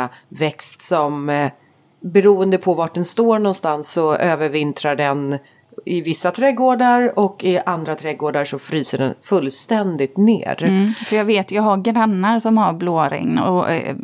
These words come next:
Speaker 2: alltså den vanliga wisterian, kanske zon ett, två, eh, men som då är planterade i jorden. Eh, och de, de är helt fantastiska.
Speaker 1: Mm.
Speaker 2: Det finns två trädgårdar här i Norra Ängby som har det,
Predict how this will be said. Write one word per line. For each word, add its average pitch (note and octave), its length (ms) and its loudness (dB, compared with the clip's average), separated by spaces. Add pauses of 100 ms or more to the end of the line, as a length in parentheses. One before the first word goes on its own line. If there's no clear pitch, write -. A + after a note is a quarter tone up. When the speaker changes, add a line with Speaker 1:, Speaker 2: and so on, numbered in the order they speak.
Speaker 2:
alltså F3 240 -4
den E3 220 -2
vanliga E3+ 380 0
wisterian, G3+ 720 -2
kanske D#3+ 440 -4
zon - 300 -2
ett, - 300 -8
två, G#3+ 220 0 (640)
eh, E3+ 300 0 (200)
men G3+ 220 2
som G#3 160 -2
då G3 80 2
är F3 80 -2
planterade E3+ 760 -4
i D#3+ 140 -2
jorden. F3+ 460 -2 (800)
Eh, D#3+ 220 0
och - 200 -2
de, F3+ 300 0 (240)
de E3 280 0
är F3 60 0 (220)
helt D#3 520 0
fantastiska. D3 720 -6
Speaker 1:
Mm. F#3+ 120 0
Speaker 2:
Det B2+ 80 0
finns F#3+ 240 0
två E3 240 -2
trädgårdar D3+ 540 -4
här D3 340 -4 (120)
i C#3+ 160 -4 (180)
Norra D#3 260 0
Ängby D3+ 280 0
som D#3 180 -2
har D#3 200 0
det, E3+ 280 -4